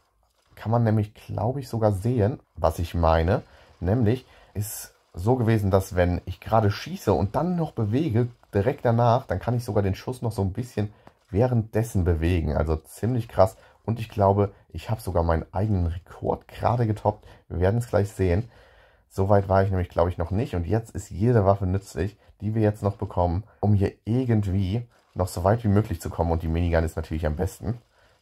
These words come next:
Natürlich, mittlerweile sind wir auf so einem Level, dass manchmal eine Box durchkommt und wir die nicht mehr alle spawn-trappen können.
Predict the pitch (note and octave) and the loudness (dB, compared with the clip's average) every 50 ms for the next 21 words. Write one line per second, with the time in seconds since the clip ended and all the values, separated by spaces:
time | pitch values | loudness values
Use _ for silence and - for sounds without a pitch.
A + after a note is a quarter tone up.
0 | _ - - F#2+ F#2 F#2+ F#2 F#2 F2+ F2 E2 - F2 E2+ D#2+ F2 F2+ F#2 F#2+ F2 | _ -4 -2 0 0 0 0 0 0 0 2 2 2 4 6 4 4 4 2 0
1 | E2+ E2+ E2+ D2 C#2+ D#2 - - - F2+ F#2+ F#2 F2+ F2 F2+ F2+ F2+ E2+ D#2+ E2+ | -2 -2 0 -2 -2 -2 -4 -6 -4 -2 -2 0 0 0 0 0 0 -2 -4 -6
2 | - - - F2 F2 F2+ G#2 A#2+ A#2+ G#2+ G2+ F#2 E2 F#2 F2+ - - - - G2 | -8 -6 -4 -2 0 0 0 0 -2 -2 -2 0 0 -2 -4 -4 -10 -6 -2 -2
3 | G#2+ - - - D#2+ E2 F#2 - D#2 D#2 - D#2 D#2+ D#2+ E2 F#2 G2+ - - F2+ | -2 -2 0 0 0 0 0 -2 -6 -6 -4 -4 -2 0 0 0 -2 -2 -2 -2
4 | F2 - - - - G2 G#2+ G#2+ G#2 - - _ - F2+ F#2+ A2+ - - - F2 | 0 0 -2 -2 -2 -2 -2 -2 -2 -6 -8 _ 2 2 2 2 0 -2 -6 -6
5 | - - - E2 - - - - A2 A2+ G#2 F2+ A2 D#3 D#3+ | -4 -6 -8 -8 -8 -10 -6 -4 -2 0 0 0 -2 -4 -6